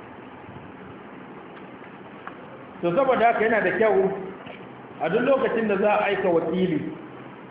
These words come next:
to a san wane ne za a aika. A aika wanda za a san cewa, eh, za a samu sauƙi ga lamari. Sai a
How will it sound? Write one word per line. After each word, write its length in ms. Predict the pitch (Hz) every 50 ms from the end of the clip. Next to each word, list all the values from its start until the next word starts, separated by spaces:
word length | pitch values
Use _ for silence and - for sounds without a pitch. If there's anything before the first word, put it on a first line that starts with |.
| - - - - - - - - - - - -
to 80 | 175 175
a 60 | 175 -
san 120 | 233 226 208
wane 320 | 202 185 180 190 208 208 196
ne 160 | 180 170 170
za 80 | 165 151
a 80 | 131 131
aika. 240 | 127 127 - - - - - - - - - - - - - - - - - - - - - - - - - - - - - - - - - -
A 40 | 131 156
aika 300 | 180 208 208 - 185 175
wanda 320 | 185 208 208 208 185 170
za 80 | 180 208 196
a 140 | 175 - -
san 140 | 190 190 185 -
cewa, 260 | 196 175 175 180 196 208 - - - - - - - - - - - - - - - - - - - - - - - - - - - - - -
eh, 320 | 151 156 156 160 165 175 - - - - - - 151
za 80 | 202 220
a 160 | 202 175 -
samu 220 | - 151 151 170 170 170
sauƙi 400 | 190 185 185 180 185 202 196 190 - - - - -
ga 80 | 160
lamari. 400 | 151 165 156 143 135 135 131 131 - - - - - - - - - - - - - - - - - - -
Sai 80 | 196 214
a 140 | 214 175